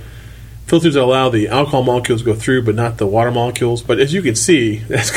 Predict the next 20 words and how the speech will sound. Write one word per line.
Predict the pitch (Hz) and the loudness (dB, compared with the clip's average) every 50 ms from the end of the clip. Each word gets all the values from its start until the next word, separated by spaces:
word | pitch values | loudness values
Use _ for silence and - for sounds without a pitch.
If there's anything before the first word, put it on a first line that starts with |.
| - - | -2 0
gonna | 180 139 | 0 -2
be | 113 - | -2 -2
kinda | - 151 135 113 | -2 -2 -2 0
difficult | 113 - 117 113 - 104 101 - | -2 -2 -2 0 0 0 -2 0
to | - | -2
do. | 104 123 110 | 0 2 2
Actually, | 110 131 131 - - 120 | 2 2 0 0 2 2
lets | 123 139 139 - | 2 2 2 0
the | 123 | 0
water | 107 120 135 131 123 | 2 2 2 2 2
go | 104 107 | 0 0
by, | 98 101 95 95 | 0 0 0 0
but | 90 104 104 | -2 -2 -2
not | 104 101 - - | -2 -2 -4 -6
the | 95 | -8
alcohol | 80 78 92 101 104 107 - - - - | -6 -6 -6 -6 -8 -8 -8 -8 -10 -10
or | - - | -10 -10
something | - - 101 - 71 - | -8 -8 -8 -8 -8 -10
like | - - | -10 -12
that. | - 73 - | -12 -12 -12